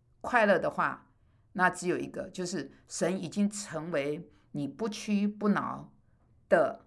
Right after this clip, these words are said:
能力。那这一点是很重要，因为没有神的能力，怎么能够预备好呃，作为交奠的酒，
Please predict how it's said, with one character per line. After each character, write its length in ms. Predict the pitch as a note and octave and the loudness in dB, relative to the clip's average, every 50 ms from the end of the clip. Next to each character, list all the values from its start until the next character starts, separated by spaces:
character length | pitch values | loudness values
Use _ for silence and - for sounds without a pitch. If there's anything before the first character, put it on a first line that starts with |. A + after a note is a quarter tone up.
| _ _ _ | _ _ _
能 260 | D#3+ D3+ C#3+ C#3+ F3 | -6 -4 -4 -2 -2
力。 300 | F#3 F3+ C#3+ - - - _ _ _ _ _ _ _ _ _ _ _ _ _ - | -2 -4 -4 -8 -10 -16 _ _ _ _ _ _ _ _ _ _ _ _ _ -2
那 120 | F#3+ G3 | 0 0
这 140 | G#3 - C#4+ | 2 2 2
一 80 | D4+ | 2
点 160 | - - C#3 C3 | 2 0 -4 -6
是 120 | - - | -6 -6
很 200 | - - B2 B2 | -6 -8 -8 -6
重 180 | - D#3+ C#3+ D3 | -6 -6 -4 -2
要， 280 | C#3 C3 C3 - - _ _ _ _ _ _ _ | -4 -4 -6 -6 -12 _ _ _ _ _ _ _
因 100 | F#3+ F#3+ | -4 -4
为 80 | F#3+ F3 | -2 -2
没 140 | E3 E3+ | -4 -4
有 100 | F3 D#3+ | -6 -6
神 180 | C#3+ - - C#3 | -6 -8 -8 -8
的 120 | C#3+ C#3+ | -8 -8
能 180 | C#3+ C#3 C#3 D3 | -8 -8 -8 -8
力， 320 | D#3+ D#3 C3 C3+ - - - _ _ _ _ | -8 -8 -8 -10 -12 -16 -20 _ _ _ _
怎 120 | - C3+ | -14 -12
么 120 | B2+ C3 C3+ | -10 -8 -8
能 160 | C#3+ D3+ D3+ | -8 -6 -6
够 160 | - E3 D#3+ | -4 -4 -4
预 120 | C3+ F3 | -4 -6
备 240 | F3 - - E3 D#3+ | -8 -8 -6 -6 -6
好 400 | D3+ - - B1+ - B1+ C2 - - _ _ _ _ _ _ | -6 -4 -6 -6 -6 -6 -10 -12 -16 _ _ _ _ _ _
呃， 380 | - D3 C#3 C3 C3 A#2+ - D3+ - - | -14 -10 -10 -10 -10 -10 -12 -14 -16 -12
作 220 | - F#3+ F#3 D#3+ | -6 -2 -2 0
为 180 | C#3 C3 C#3+ C#3+ | 0 -2 -4 -6
交 280 | C#3+ - F3 E3 E3+ F3 | -6 -2 -2 -2 -2 -2
奠 340 | - F#3 D#3+ C#3+ C#3 - - - - _ _ _ _ _ _ - | -4 -6 -6 -6 -8 -10 -14 -16 -20 _ _ _ _ _ _ -10
的 100 | C#3+ D3 | -10 -10
酒， 520 | C#3+ - - - D#3 C3 - - - - | -10 -12 -12 -10 -10 -10 -10 -12 -16 -20